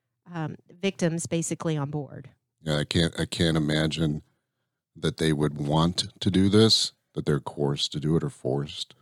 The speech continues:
Speaker 1: Correct. And,
Speaker 2: We're
Speaker 1: you
Speaker 2: told
Speaker 1: know,
Speaker 2: that they're gonna get all kinds of special things if they do.
Speaker 1: Yes. It's not just that, though. You know, with,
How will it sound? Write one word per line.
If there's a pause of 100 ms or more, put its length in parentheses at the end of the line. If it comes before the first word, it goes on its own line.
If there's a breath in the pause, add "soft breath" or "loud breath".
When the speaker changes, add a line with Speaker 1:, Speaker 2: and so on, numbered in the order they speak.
(320)
Speaker 1:
Correct. (120)
And,
Speaker 2:
We're
Speaker 1:
you (140)
Speaker 2:
told
Speaker 1:
know,
Speaker 2:
that
they're
gonna
get
all
kinds
of (120)
special
things
if
they
do. (100)
Speaker 1:
Yes.
It's
not
just
that,
though. (300)
You
know,
with,